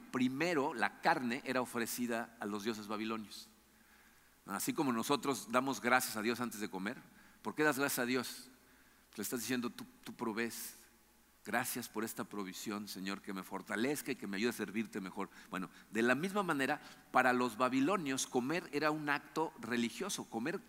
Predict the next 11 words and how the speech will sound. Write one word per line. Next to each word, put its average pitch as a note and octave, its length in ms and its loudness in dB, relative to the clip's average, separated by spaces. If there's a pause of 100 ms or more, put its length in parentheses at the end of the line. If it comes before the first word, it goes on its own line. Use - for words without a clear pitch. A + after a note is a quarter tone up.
carne D#3+ 540 0 (380)
era B2 120 4
un D3+ 100 4
acto D3+ 220 2
religioso D3 680 2 (280)
y B2+ 80 2
por B2+ 180 2
tanto E3+ 320 2
para B2+ 320 6
Daniel D#3+ 580 4 (140)
comer F3 560 4